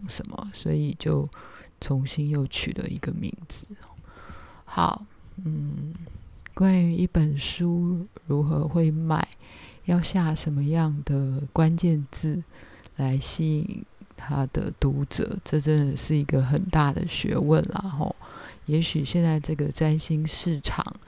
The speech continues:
的 keyword，好，第一个占星一定要嘛，吼，然后疗愈可能也要啦，吼，魔法也要，所以呢，也许他会觉得占星疗愈魔法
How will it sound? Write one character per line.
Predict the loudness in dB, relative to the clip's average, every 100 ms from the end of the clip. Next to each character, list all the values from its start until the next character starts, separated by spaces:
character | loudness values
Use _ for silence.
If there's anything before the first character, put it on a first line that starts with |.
| -20 -20 -20 -20 -20 _
的 | -2 -2 -4 -8 -6
keyword， | 4 8 8 8 6 6 4 -4 -6 -6 -12 -16
好， | -8 -8 -8 -16 -20 _
第 | 2
一 | 4
个 | 2
占 | 2 2 2
星 | 0 0
一 | 0
定 | 0 -2 -2
要 | -2 -4 -6
嘛， | -8
吼， | -6 -8 -8 -6
然 | 0 2
后 | 2
疗 | 4 2 4 4
愈 | 2
可 | 2 -4
能 | -4
也 | -6 -8 -2
要 | 0
啦， | 0 -4 -6
吼， | -4 -6 -6 -14 -18 -20 -8
魔 | 0 0
法 | 2 0 0
也 | 0 -4 -6
要， | -4 -4 -6 -12 -20 -20 -20
所 | -6 -2
以 | 0 0 -4
呢， | -6 -4
也 | -4
许 | -2 -6 -8 -12
他 | -6 0 2
会 | 2 0
觉 | -4 -6
得 | -6 -6 -8 -4
占 | 0 0 0
星 | -2 0
疗 | 0 2
愈 | 2 2
魔 | 0 -2 -2
法 | 0 -2